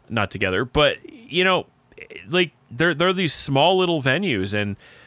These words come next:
you know, it's, <sighs> you know, i-, it's cool. I'm, I, I, I'm actually really happy about that. The only problem I foresee is it just, I hope it remains,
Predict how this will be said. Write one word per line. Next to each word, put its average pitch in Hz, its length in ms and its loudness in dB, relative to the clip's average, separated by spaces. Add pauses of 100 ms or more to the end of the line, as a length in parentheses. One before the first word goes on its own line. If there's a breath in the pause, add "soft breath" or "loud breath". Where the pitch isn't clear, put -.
(1120 loud breath)
you 135 140 0
know, 135 220 2
it's, - 760 -2 (160)
<sighs> - 420 -6
you 131 160 -4
know, 131 120 0
i-, 62 260 -6
it's 127 300 -4
cool. 190 500 0
I'm, 127 200 -2
I, 151 340 0 (100)
I, 143 60 0
I'm 143 80 0
actually 196 360 0
really 127 360 0
happy 131 380 0
about 104 280 -2
that. 98 240 -2
The 127 140 -4
only 175 360 -2
problem 160 440 0
I 131 80 0
foresee 131 540 -2
is 113 180 -2
it 92 100 -6
just, - 380 -2 (840 soft breath)
I 135 180 2
hope 139 340 0
it - 100 -4
remains, 131 1120 -2